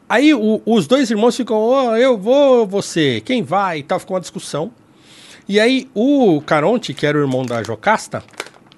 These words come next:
e que tinha assumido o trono interinamente, ele fala, "Ó, é o seguinte, velho, por que que vocês não ficam alternando?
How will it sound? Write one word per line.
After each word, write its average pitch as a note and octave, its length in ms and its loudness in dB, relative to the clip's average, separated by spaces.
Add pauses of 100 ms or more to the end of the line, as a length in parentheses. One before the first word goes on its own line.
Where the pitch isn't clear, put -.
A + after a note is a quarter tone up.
(320)
e D3 60 -6
que - 140 -8
tinha F3 160 0
assumido D#3 360 -2
o C#3 40 -2
trono D3 260 -2
interinamente, C#3+ 560 -2
ele F#3 80 -4
fala, F#3+ 220 2
"Ó, G3+ 160 4
é - 20 0
o - 20 0
seguinte, G3+ 460 -4
velho, G#2 320 -6 (640)
por G3+ 100 -8
que D#4 140 2
que D#4 60 -12
vocês A#3+ 280 0
não A3 240 -2
ficam G3 400 -2
alternando? D#3 640 -2